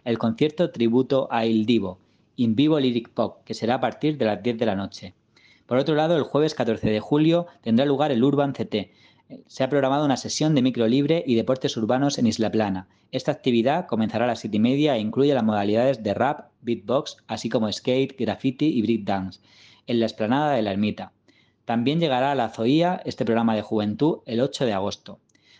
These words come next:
Por otra parte, desde el programa Tela, Tiempo Libre Alternativo,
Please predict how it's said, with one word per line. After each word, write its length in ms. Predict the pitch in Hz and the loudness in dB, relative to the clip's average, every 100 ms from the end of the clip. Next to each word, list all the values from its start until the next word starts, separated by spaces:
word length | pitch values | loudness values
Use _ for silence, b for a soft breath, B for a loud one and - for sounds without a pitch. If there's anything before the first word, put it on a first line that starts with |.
| _ | _
Por 100 | 123 | -2
otra 240 | 147 160 | 0 0
parte, 300 | 156 156 180 | -2 -2 0
desde 220 | 165 113 | 0 0
el 100 | 110 | -2
programa 540 | 113 113 143 123 113 - _ _ - | 0 0 0 -2 -4 -12 _ _ -6
Tela, 460 | 143 156 196 254 | -2 -2 -2 -6
Tiempo 260 | - 123 117 | -6 -4 0
Libre 180 | 120 113 | 0 0
Alternativo, 720 | 107 110 107 123 135 185 | -2 -2 -2 0 0 0